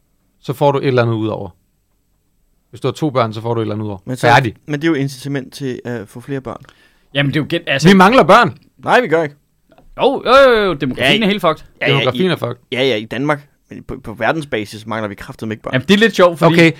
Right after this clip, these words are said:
Speaker 1: så siger vi, du kan få kontanthjælp op til to bør-, børn, og du kan få til tre, hvis du adopterer et fra den tredje verden.
Speaker 3: <laughs> Jamen
Speaker 2: Jeg vil sige, du kan kun få til adoptivbørn.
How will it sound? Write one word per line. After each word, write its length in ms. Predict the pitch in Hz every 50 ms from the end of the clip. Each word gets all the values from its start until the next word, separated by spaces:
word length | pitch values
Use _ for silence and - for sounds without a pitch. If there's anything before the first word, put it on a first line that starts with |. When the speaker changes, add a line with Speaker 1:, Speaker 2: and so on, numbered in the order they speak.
| - - _
Speaker 1:
så 120 | - 190
siger 180 | 160 156 180 175
vi, 100 | 165 170
du 160 | 143 139 160
kan 120 | 143 156 -
få 340 | - 170 165 160 - - _ _
kontanthjælp 540 | - 151 156 - 180 170 170 170 165 147 143 -
op 180 | 156 151 -
til 120 | - - -
to 280 | - - - 170 -
bør-, 320 | - - 127 - - 117 - _ _ _
børn, 260 | - 131 123 120 110 - _ _ _ _ _ _ _
og 80 | 139 131
du 60 | 139
kan 100 | 127 -
få 120 | - 156
til 140 | 139 143 139
tre, 240 | - - 147 143 139
hvis 120 | 135 117
du 120 | - 139 - -
adopterer 480 | 131 120 120 113 - - 175 156 127
et 120 | 120 117 -
fra 120 | - 117
den 80 | 110 107
tredje 220 | - 110 104 101
verden. 200 | 107 107 - - - _ _ _ _
Speaker 3:
<laughs> 220 | _ _ _ _
Jamen 100 | - 143 - - - _ _ _ _ _ _ _ - - - - -
Speaker 2:
Jeg 120 | 208 196 208
vil 140 | - -
sige, 140 | - 220 214
du 100 | 180 170
kan 140 | 151 147 143
kun 220 | - - 196 190 185
få 320 | - - 151 127 - - _
til 100 | - -
adoptivbørn. 540 | 123 110 101 - - 127 110 - 117 107 -